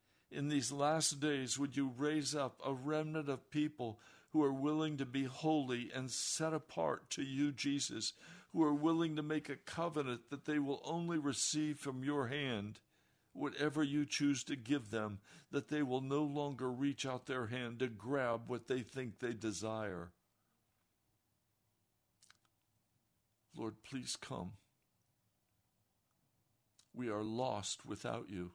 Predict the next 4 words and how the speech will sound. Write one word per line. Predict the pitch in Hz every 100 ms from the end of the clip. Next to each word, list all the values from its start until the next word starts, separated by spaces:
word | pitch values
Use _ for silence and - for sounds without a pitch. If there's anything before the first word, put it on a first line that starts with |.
| _ _ _ _ _ _ _ _ _ _ _ _ _ _ _ -
We | 127 131
are | 120 120 -
hopelessly | 160 165 165 160 139 - 151 147 - _ _ _ _ -
entangled | 143 139 - - 170 160 131 113 120 139